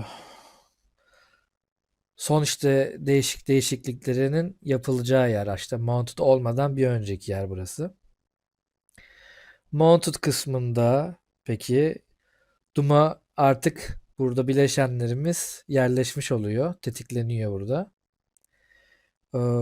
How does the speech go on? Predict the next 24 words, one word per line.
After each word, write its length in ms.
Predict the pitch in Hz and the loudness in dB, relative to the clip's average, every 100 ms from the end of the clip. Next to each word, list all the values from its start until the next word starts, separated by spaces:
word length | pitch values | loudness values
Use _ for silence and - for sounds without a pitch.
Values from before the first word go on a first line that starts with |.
| 117 120 120 | 0 0 -2
tarayıcıda 720 | - 139 135 127 131 160 170 - _ 151 | 2 6 6 6 4 4 4 -2 _ 2
<clears throat> 180 | 160 | 4
görün-, 480 | 135 139 131 135 143 | 4 4 4 2 0
görünmeye 600 | 135 127 131 131 131 127 | 2 2 0 -2 0 2
başlıyor 400 | 120 107 - 107 | 0 0 -4 -4
yani 220 | 104 101 101 | -2 -4 -6
artık 500 | 95 - - - - | -8 -12 -20 -16 -6
mounted'da. 680 | 117 113 - 107 - 101 98 _ _ _ _ _ _ _ _ _ - | -4 -4 -6 -16 -8 -8 -8 _ _ _ _ _ _ _ _ _ 0
Bur-, 320 | 139 143 143 | 2 2 0
burada 220 | 135 139 | -2 2
da 80 | 143 | 2
genelde 500 | 139 139 135 120 113 | 4 2 2 -2 -2
işte 500 | 107 - 147 147 - _ _ - | -6 -2 -2 -2 -6 _ _ 0
Ajax 340 | 135 131 - | 4 2 0
çağrılarımızı, 800 | - 120 107 104 104 101 98 117 | -2 0 0 -4 -6 -8 -6 -4
işte 260 | 123 - - | -4 -6 -4
olay 360 | 131 123 123 117 | 0 2 0 -2
dinleme 420 | 110 104 101 95 | -4 -6 -8 -10
kısımlarını, 640 | - 107 104 101 104 117 | -12 -12 -10 -8 -8 -8
işte 220 | 117 - | -8 -4
harici 380 | 113 117 113 113 | -2 -2 -2 -6
farklı 360 | - 113 - - | -6 -6 -8 -16
kütüphaneleri 720 | - - 113 110 104 101 104 | -16 -8 -6 -4 -6 -8 -8
gibi 300 | 101 117 | -8 -10